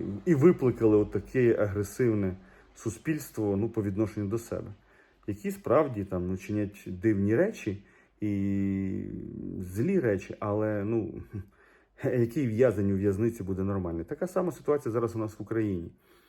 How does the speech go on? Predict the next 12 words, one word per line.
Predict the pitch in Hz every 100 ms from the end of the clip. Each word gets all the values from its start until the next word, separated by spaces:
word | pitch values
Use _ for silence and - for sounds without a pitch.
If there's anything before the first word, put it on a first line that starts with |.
| _
Фактично | - 226 -
відбувається | 127 131 143 139
геноцид | 127 147 151 - 107 90
українського | - 90 87 - 90
народу, | 139 180 117
тому | 110 110
що, | -
ну, | 110
так | 113 131 -
чомусь | 113 110
сталося, | - 170 180 120 95
що | -